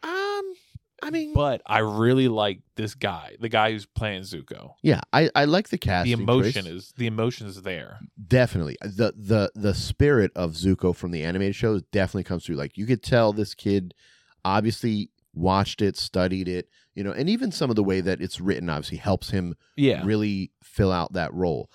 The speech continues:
Speaker 1: A-, as far as how he looks, I don't think he looks that far off
Speaker 2: No.
Speaker 1: from the original Zuko. And honestly, you know, ho-, it, it's difficult to try and find people who look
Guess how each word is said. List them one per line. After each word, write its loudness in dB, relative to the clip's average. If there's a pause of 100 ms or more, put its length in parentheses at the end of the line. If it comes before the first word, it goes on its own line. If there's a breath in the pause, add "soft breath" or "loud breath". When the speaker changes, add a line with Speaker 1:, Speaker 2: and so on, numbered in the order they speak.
(280 soft breath)
Speaker 1:
A-, -4
as -4
far 0
as -4
how -2
he -2
looks, 0 (360 soft breath)
I 0
don't -2
think -4
he -2
looks 0
that -2
far -2
off -4
Speaker 2:
No. 0
Speaker 1:
from -2
the -4
original -4
Zuko. -6 (400 soft breath)
And -2
honestly, -4 (160)
you -12
know, -4
ho-, -4
it, -2
it's 0
difficult 2
to -6
try -2
and -6
find -4 (480)
people -2
who -4
look -2